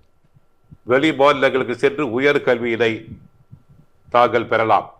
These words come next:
உத்தியோகத்தில் எதிர்பாராத விதத்தில் பதவி உயர்வும் சம்பள உயர்வும் கிடைக்கும். இதுவரை உத்தியோக உயர்வு இல்லையே, கஷ்டப்பட்டது எல்லாம் அனைத்தும் வீண் என்று வருத்தப்பட்டவர்களுக்கு தற்போது புரமோஷன் நல்லபடியாக கிடைக்கும்.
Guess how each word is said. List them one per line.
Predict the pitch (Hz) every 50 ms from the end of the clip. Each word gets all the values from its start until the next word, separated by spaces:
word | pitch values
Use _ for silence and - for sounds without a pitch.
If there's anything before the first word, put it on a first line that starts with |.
| _ _ _ _ _ _ _ _ _ _ _ - 120
உத்தியோகத்தில் | 147 143 156 196 196 165 175 165 - - 131 107 110 131 - - _ _ _ _ _ -
எதிர்பாராத | - 117 143 170 170 214 208 160 - 175 165 170 175 170 175 175 175 175 180 143 139
விதத்தில் | 139 160 147 - - 147 107 98 - - _ _ _ _ _ _ _ -
பதவி | 156 151 151 165 160 151 165 160 143 123 131
உயர்வும் | 135 139 139 135 135 151 151 139 - -
சம்பள | 156 151 151 147 165 160 160 147 117 123
உயர்வும் | 127 127 123 123 127 143 135 113 131
கிடைக்கும். | 120 117 113 110 - - - - _ _ _ _ _ _ _ _ - 110
இதுவரை | 123 131 156 143 147 147 156 160 156 151 - _ _ _ _ _ _ - 107 117
உத்தியோக | 120 120 147 147 151 143 139 135 123
உயர்வு | 131 139 139 143 131 123
இல்லையே, | 123 135 143 135 131 147 147 127 92 - - - - - - _ _ -
கஷ்டப்பட்டது | 123 123 - 170 147 - 147 127 147 143 139 139 143 135 120 107 123
எல்லாம் | 127 143 143 127
அனைத்தும் | 127 147 151 147 - 160 127 107
வீண் | 120 151 165 147 139 135
என்று | 123 120 131 127 117 131
வருத்தப்பட்டவர்களுக்கு | 135 - 170 143 127 135 127 139 135 123 113 113 110 107 107 123 127 135 143 139 - - - - _ _ _ _ -
தற்போது | 147 151 147 - - 143 143 143 139 135 151 131 -
புரமோஷன் | 127 143 143 151 156 151 147 - 151 123 123
நல்லபடியாக | 123 135 135 131 123 120 120 117 127 127 -
கிடைக்கும். | 123 110 101 - - 98 -